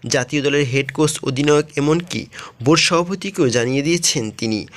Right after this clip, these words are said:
ওয়ানডেতে চার নম্বর পজিশনে ব্যাটিং করার ইচ্ছা প্রকাশ করেছেন মেহেদী হাসান মিরাজ।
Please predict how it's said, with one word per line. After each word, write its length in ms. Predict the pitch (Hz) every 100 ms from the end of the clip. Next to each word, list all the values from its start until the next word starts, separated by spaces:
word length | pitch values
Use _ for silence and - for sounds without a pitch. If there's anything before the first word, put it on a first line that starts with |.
| - -
ওয়ানডেতে 500 | 117 117 127 135 135
চার 340 | 131 139 120 127
নম্বর 300 | 135 135 139
পজিশনে 520 | 135 135 135 151 139
ব্যাটিং 400 | 107 117 143 143
করার 240 | 156 156 143
ইচ্ছা 300 | 147 - 170
প্রকাশ 380 | 160 156 160 156
করেছেন 460 | - 175 175 160 - - - -
মেহেদী 340 | 110 110 110 117
হাসান 280 | 110 120
মিরাজ। 420 | 110 113 110 104